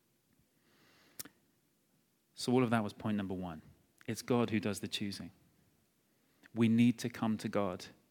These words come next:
if we want to walk in the anointing that he has for us. Point number two, we don't need to be visible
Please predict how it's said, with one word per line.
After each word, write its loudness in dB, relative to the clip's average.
if -6
we 4
want 2
to -2
walk 0
in 0
the 2
anointing 0
that -4
he -4
has -4
for -10
us. -4
Point 6
number 6
two, 2
we 10
don't 12
need 8
to 2
be 8
visible 4